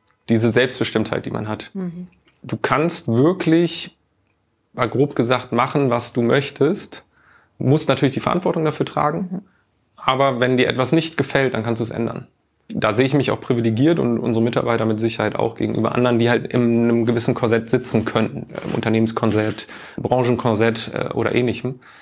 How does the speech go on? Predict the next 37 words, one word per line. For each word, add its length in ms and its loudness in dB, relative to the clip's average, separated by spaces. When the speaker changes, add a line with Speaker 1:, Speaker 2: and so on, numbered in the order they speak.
Speaker 1:
Bei 100 0
uns 120 4
ist 120 4
es 140 2
wirklich 280 2
so 80 2
ein 60 2
ganz 200 0
simples 280 -4
Beispiel. 760 0
Wir 80 2
haben 80 2
einen 60 0
neuen 180 2
Mitarbeiter, 520 0
der 80 2
ist 120 -6
drei 120 0
Monate 320 -2
da, 280 2
sagt, 280 0
„Ey, 120 0
hör 120 -2
zu, 440 -4
ich 160 -8
würd 140 2
gern 140 2
wieder 120 4
zurück 200 -4
ins 160 -2
Büro, 200 2
aber 260 2
das 160 -8
Büro 280 0
sieht 180 0
scheiße 400 -4
aus.“ 300 -12